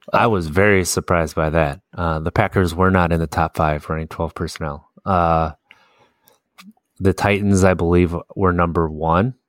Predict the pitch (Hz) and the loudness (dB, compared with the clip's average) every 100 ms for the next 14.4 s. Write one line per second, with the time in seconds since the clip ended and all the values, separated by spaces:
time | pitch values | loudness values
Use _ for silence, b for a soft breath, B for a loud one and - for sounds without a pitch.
0 | _ _ 92 87 98 90 90 82 78 - | _ _ -8 -6 -2 -2 0 0 -2 0
1 | 92 95 - 85 82 82 78 85 95 123 | 0 0 0 0 0 -4 -4 0 0 -2
2 | _ _ _ _ _ _ _ _ _ _ | _ _ _ _ _ _ _ _ _ _
3 | _ - 95 87 85 85 85 _ _ _ | _ -2 2 2 2 0 -6 _ _ _
4 | 101 104 - _ _ - 98 92 92 - | 0 0 -2 _ _ 0 0 2 2 0
5 | - - _ _ _ _ _ - 104 107 | -10 -20 _ _ _ _ _ -2 -2 -2
6 | _ - 98 92 90 95 95 98 101 95 | _ -2 0 2 4 2 2 2 2 2
7 | 98 101 _ - 98 90 90 87 - - | 4 2 _ 0 4 4 4 2 -2 -2
8 | 101 95 92 85 - 117 117 113 - - | 0 2 2 0 0 2 2 -2 -6 -2
9 | 95 90 - - 139 143 110 98 92 98 | 0 0 -4 0 2 4 4 4 4 2
10 | - b b b b b b b _ - | -4 b b b b b b b _ -6
11 | 95 - 110 98 101 - 95 95 90 - | -4 0 0 2 0 2 0 0 -2 -2
12 | 92 82 78 - 85 85 - - _ 117 | -2 -2 -8 -8 -8 -10 -14 -18 _ 0
13 | 127 120 107 113 117 120 120 110 120 117 | 2 4 4 4 2 2 2 4 4 2
14 | 98 - 87 82 | 0 -4 -4 -4